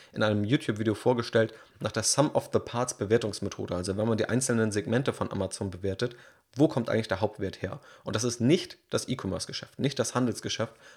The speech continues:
sondern es ist das Cloud-Geschäft, also Amazon A W S. Amazon ist dort Marktführer, wächst relativ stark, hat operative Margen in dem Geschäft von über dreißig Prozent. Also auch das Umsatzwachstum lag zuletzt noch bei über dreißig Prozent.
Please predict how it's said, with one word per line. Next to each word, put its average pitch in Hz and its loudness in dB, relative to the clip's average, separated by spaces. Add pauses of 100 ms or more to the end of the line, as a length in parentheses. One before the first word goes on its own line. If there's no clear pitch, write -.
sondern 127 4
es - -2
ist 113 -4
das - -6
Cloud-Geschäft, - -2 (260)
also 113 4
Amazon 110 4
A 95 0
W 98 0
S. - -6 (180)
Amazon 123 2
ist - -4
dort 110 0 (220)
Marktführer, 131 4 (200)
wächst - 2
relativ 123 4
stark, 104 -4
hat - -4
operative 127 4
Margen 110 2
in 107 -2
dem 104 0
Geschäft 107 -2
von - -2
über 147 0
dreißig 113 2
Prozent. - -6 (140)
Also 95 -4
auch 98 -4
das - 0
Umsatzwachstum 107 2
lag 98 0
zuletzt 101 -4
noch 101 -2 (320)
bei 98 2
über 101 4
dreißig 92 -2
Prozent. 98 -4